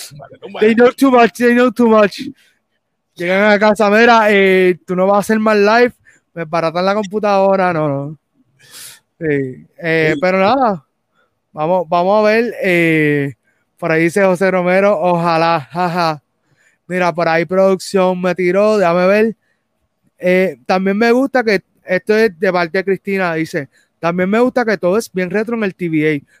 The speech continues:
Speaker 2: pero su tecnología es sumamente avanzada,
Speaker 1: Sí.
Speaker 2: además de estilo.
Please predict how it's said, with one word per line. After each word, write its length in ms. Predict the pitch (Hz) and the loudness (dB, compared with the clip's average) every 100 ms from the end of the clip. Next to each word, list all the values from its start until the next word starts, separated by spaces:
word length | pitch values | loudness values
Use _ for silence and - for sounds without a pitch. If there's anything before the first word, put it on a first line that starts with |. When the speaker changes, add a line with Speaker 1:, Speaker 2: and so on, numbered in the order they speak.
| _ | _
Speaker 2:
pero 180 | 185 180 | -4 -4
su 120 | 190 | -4
tecnología 480 | 196 180 170 175 220 | -6 -2 -2 0 -2
es 80 | |
sumamente 540 | - - 180 185 202 214 | -4 -6 -4 -2 -2 -2
avanzada, 680 | 180 151 135 160 147 139 131 _ _ _ _ _ | -2 -2 -6 -4 -4 -6 -12 _ _ _ _ _
Speaker 1:
Sí. 100 | - | -6
Speaker 2:
además 400 | 170 175 170 180 | -2 0 0 -2
de 60 | 208 | -2
estilo. 480 | - 175 160 135 | -4 -4 -4 -6